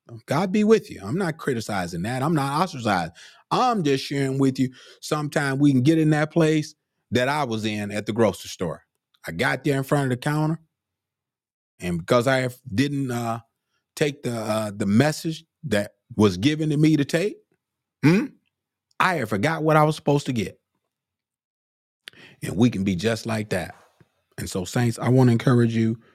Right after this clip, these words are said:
um, through the word of the Lord today, that we need to respond to God's call in our life, and we need to respond in accordance to the word of God. Hmm? Not according to how we feel and how we see it and what we think should happen,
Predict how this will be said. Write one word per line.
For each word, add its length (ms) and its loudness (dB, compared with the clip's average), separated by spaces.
um, 360 -8
through 140 4
the 60 4
word 240 2
of 60 -6
the 60 0
Lord 260 4
today, 440 -2
that 320 -2
we 140 4
need 180 2
to 80 -10
respond 480 -4
to 80 -6
God's 320 -6
call 300 -2
in 80 -4
our 160 -6
life, 360 -6
and 180 -8
we 120 4
need 220 -2
to 60 -8
respond 720 -6
in 140 -6
accordance 760 0
to 120 -6
the 80 -4
word 280 0
of 100 -8
God. 340 -8
Hmm? 200 2
Not 200 -6
according 400 0
to 220 -4
how 240 0
we 200 -4
feel 320 -6
and 100 -8
how 200 -6
we 160 -4
see 280 -6
it 80 -4
and 140 -4
what 200 0
we 100 4
think 260 -2
should 180 -6
happen, 400 -8